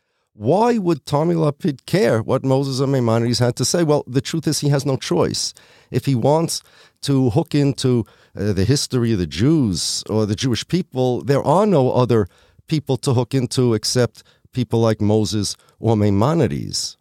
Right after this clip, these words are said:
because they were the representatives of the Jews, Jews in good standing throughout the, the millennia.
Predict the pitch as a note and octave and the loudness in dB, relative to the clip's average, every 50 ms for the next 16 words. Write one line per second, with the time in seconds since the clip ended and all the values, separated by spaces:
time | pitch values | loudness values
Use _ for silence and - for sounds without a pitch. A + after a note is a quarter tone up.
0 | _ _ - - - _ - A#2+ - - A#2 G#2+ G2 E2+ E2 A2 G#2+ A2+ A2 G#2 | _ _ -20 -20 -8 _ -2 -2 0 2 2 2 2 2 2 2 2 4 4 2
1 | A2 E2+ G2+ G2 F#2+ F#2+ F#2 D2 - - F#2+ F2+ - - G#2+ E2 F2 F2+ F2+ F2+ | 2 2 2 2 0 0 -2 -4 -4 -2 -2 -2 0 -2 -2 0 0 0 0 0
2 | - F#2 F#2 F#2 - - F#2 E2+ - F2+ C#2 - - D2 C#2 C2 C#2 D2 D#2 C#2+ | -2 -4 -4 -4 -4 -4 -6 -6 -6 -8 -8 -6 -6 -4 -2 -2 -2 -4 -4 -6
3 | - - - - - C#2 D2+ - F#2+ F#2 - G2 F#2 - - - - C2 A#1+ A1+ | -6 -8 -8 -6 -6 -4 -2 0 0 0 0 0 -2 -2 -4 -4 -4 -4 -4 -2
4 | A1 - D#2+ F2 - - - D2 C#2 C2+ C#2+ E2+ - - E2 D#2 D2 - - - | -2 -2 -2 -2 -2 -4 -4 -2 0 0 0 -2 -2 -2 -4 -4 -4 -6 -10 -20
5 | - _ _ _ _ _ - - - D#2 D#2 D#2 C#2+ D2+ D2 D2 D#2+ F2+ F#2 G2+ | -20 _ _ _ _ _ -16 -8 -4 -2 -2 0 0 -2 -2 0 0 2 2 2
6 | C3 F#3+ F3 F2+ C2+ - - - | 2 2 2 0 -2 -4 -8 -14